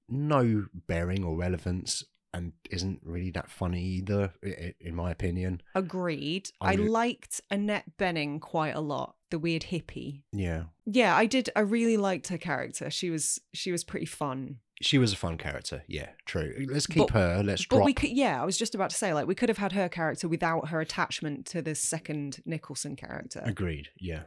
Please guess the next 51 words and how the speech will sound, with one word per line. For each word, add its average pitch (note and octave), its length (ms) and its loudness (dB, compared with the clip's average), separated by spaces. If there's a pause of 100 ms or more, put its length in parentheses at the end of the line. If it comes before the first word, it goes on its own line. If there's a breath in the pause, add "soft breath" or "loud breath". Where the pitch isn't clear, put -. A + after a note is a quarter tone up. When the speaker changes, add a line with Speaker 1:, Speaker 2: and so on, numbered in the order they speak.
(220)
Speaker 2:
So, - 140 -2
yeah, C#3+ 160 -2
Speaker 1:
definitely. B2+ 240 -8 (100)
Speaker 2:
he's A3 220 2
gone. F3+ 380 4 (180 soft breath)
Speaker 1:
So, A2+ 360 6
right, A2 260 4
so - 120 0
we're G#2+ 100 6
dropping, C#3+ 640 6
um, G2+ 380 0
Art G2+ 220 2
Land. E2 420 -2 (260 soft breath)
Speaker 2:
Yep. F3 240 -2 (260)
Speaker 1:
We G2+ 220 4
are G2+ 160 6
g-, - 140 -6
also D#3+ 280 6
gonna D3 200 6
drop - 340 0
Tom G#2 300 2
Jones E2 460 0
because F2+ 420 -2
Speaker 2:
Oh, A#3 240 8
Speaker 1:
why A#2+ 340 8
Speaker 2:
yes. A#2+ 160 6
Speaker 1:
Tom G#2 220 4
Jones G2 320 0
is F2+ 120 -2
in F#2+ 200 2
this F2+ 180 -2
movie, E2+ 260 -2
I E2+ 100 -2
have D#2+ 100 -4
no E2 160 -2
idea, E2+ 320 -2
except - 340 -6
for - 80 -12
the E2 60 -8
fact - 300 -8
that F2 180 -6
it's - 320 -12
in G2 180 -4
Vegas F#2 460 -6
a F#2 60 -8
bit. - 260 -12 (100)
So - 140 -6
you've F2+ 160 -4
got F2+ 220 -2
to G#2 80 -2
do, - 60 -12